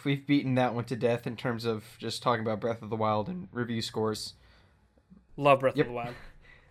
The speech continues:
Speaker 1: Um,
Speaker 2: Excited.
Speaker 1: yeah, we'll, we'll be definitely talking about that for the next few months. Like, I don't think that we're gonna stop
Speaker 2: <laughs>
Speaker 1: talking about that game. Um, but to,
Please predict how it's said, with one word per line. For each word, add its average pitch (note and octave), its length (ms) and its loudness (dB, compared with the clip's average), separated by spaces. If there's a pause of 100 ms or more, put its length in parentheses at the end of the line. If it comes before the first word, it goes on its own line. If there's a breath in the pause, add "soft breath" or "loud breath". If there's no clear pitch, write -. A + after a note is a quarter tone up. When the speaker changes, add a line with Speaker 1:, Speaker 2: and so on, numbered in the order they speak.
(140 soft breath)
Speaker 1:
Um, C#3 520 6 (140)
Speaker 2:
Excited. B2+ 460 -4 (240 loud breath)
Speaker 1:
yeah, D#3 140 10
we'll, D#3 240 8
we'll F3+ 120 6
be G#3+ 140 2
definitely G#3 300 4
talking G#3 180 4
about E3+ 220 4
that C#3+ 180 4
for - 80 -6
the C#3 100 2
next C#3+ 260 0
few D3 220 0
months. A#2+ 460 -2 (220)
Like, A#2+ 160 -6
I C#3 120 2
don't D3+ 160 2
think D#3 200 0
that B2+ 120 0
we're D3 120 8
gonna C#3+ 180 2
stop C3 260 0
Speaker 2:
<laughs> C3 80 -4
Speaker 1:
talking B2+ 160 -4
about A#2+ 180 -2
that A#2+ 160 -6
game. B2 260 -8 (420 soft breath)
Um, B2+ 300 4
but B2 100 -4
to, - 80 -10